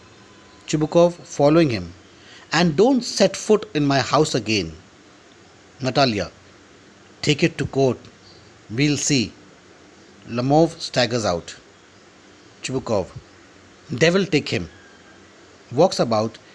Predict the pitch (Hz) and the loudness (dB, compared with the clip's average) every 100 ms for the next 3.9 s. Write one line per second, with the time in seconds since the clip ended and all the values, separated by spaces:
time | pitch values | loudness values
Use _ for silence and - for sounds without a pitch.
0 | - 143 139 104 90 82 82 76 - - | -10 -2 0 0 -4 -8 -12 -12 -14 -18
1 | - - - - - - - - - 113 | -20 -20 -20 -20 -20 -20 -20 -18 -12 -4
2 | 110 90 85 - - - - - - - | -2 -2 -8 -14 -20 -20 -20 -20 -20 -20
3 | - 147 311 233 110 117 - 156 | -2 2 4 4 2 2 0 -2